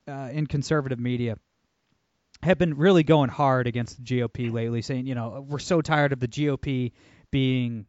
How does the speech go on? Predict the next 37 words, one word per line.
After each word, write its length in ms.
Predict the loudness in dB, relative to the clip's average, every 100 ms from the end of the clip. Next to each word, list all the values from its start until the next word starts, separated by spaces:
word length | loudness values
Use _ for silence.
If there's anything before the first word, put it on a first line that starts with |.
| _
squishy, 760 | -12 -10 -2 -2 0 0 -2 -4 _ _
being 200 | -4 0
way 160 | 2 2
too 200 | 2 -2
moderate. 560 | 2 4 6 6 4 _ _ _
You 140 | -4 -2
know, 100 | 0
they 160 | -2
lie 380 | -2 2 4 4
about 340 | 2 0 -2 -2
being 240 | -2 -2
conservatives." 720 | -4 -2 2 2 2 0 -2 -10 _ -12
They 200 | -2 2
all 260 | 4 4
really 280 | 6 4 4
got 240 | 2 -2 -2
behind, 540 | -4 -2 -2 -4 -6
um, 360 | -6 -4 -4 -4
Jim 240 | -2 -2
Jordan 500 | 0 0 0 -2 -8 -12 -10
'cause 180 | -8 -4
he, 120 | -4 -4
he 100 | -4
ran 380 | -2 -2 -2 -4
for 240 | -4 -4
a, 120 | -4 -6 -10 -18
a 160 | -16
House 320 | -6 -4 -4 -4
Minority 420 | -2 0 0 0
Leader 280 | 0 0 0
and 120 | -2
lost 440 | 0 0 -2 -8
badly. 420 | -8 -6 -4 -4
I 20 | -4
think 140 | -6
he 60 | -8
got 240 | -8 -10